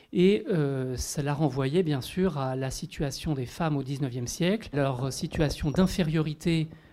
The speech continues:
euh, juridique, hein, légale qui était la leur, il y a, euh,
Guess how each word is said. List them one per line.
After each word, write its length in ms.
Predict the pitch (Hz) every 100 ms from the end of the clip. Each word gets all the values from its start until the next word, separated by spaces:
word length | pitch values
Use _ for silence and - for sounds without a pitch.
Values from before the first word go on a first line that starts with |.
| -
euh, 80 | 151
juridique, 500 | 120 175 165 220 233
hein, 100 | 147
légale 420 | 131 160 170 165 151
qui 80 |
était 160 | 147 156
la 140 | 135
leur, 360 | 131 156 147 120 - - - -
il 220 | 160 131
y 80 | 139
a, 220 | 143 151
euh, 840 | 139 127 127 120 123 123 131 143